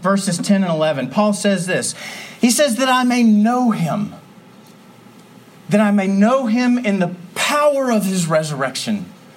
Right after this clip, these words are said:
somehow becoming like him in his suffering and in his death, that I may do whatever it takes to attain everlasting life." He says,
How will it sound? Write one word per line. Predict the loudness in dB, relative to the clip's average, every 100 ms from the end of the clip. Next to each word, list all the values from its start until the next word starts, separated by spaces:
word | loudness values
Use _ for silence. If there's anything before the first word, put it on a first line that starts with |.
| -20 -20 -20 -20 -18 -6
somehow | 0 0 0 0 0 0 -4 -10 -20 -12 -2
becoming | 0 2 2 2 2
like | 2 0 -2 -2
him | 0 0
in | 2 2
his | 2 0
suffering | 0 0 0 -2 -2 -4 -8 -14 -12
and | -6 -2
in | -2
his | -2 -4
death, | -6 -6 -6 -10 -18 -20 -20 -20 -20 -20 -20 -20 -20 -20 -20 -20 -20 -8
that | -4
I | -2 -2
may | 0 -2 -2 -6 -10 -16 -6
do | -4 -2
whatever | -2 -4 -4 -4
it | -6 -8
takes | -8 -8 -8 -12
to | -8 -6
attain | -6 -6 -4 -2 -2 -4 -10 -20 -14
everlasting | -8 -6 -6 -8 -8 -6 -2 -2 -2 -8 -14 -6
life." | -4 -4 -8 -16 -20 -20 -20 -20 -20 -8
He | 0
says, | 2 2 0